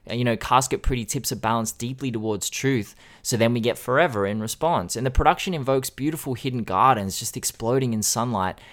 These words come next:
but the lyrics often track the true depths that oppression can impose upon people,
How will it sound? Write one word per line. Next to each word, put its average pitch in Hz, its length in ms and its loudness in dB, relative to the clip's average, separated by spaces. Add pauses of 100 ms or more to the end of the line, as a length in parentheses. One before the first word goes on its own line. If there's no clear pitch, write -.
(120)
but 127 80 -2
the 147 80 4
lyrics 226 340 2
often 220 240 0
track 165 400 -2
the 123 80 -4
true 185 300 -4
depths 151 380 0
that 123 200 -2
oppression 127 460 -2
can 139 100 -8
impose 127 380 -2
upon 98 260 -6
people, 87 420 -8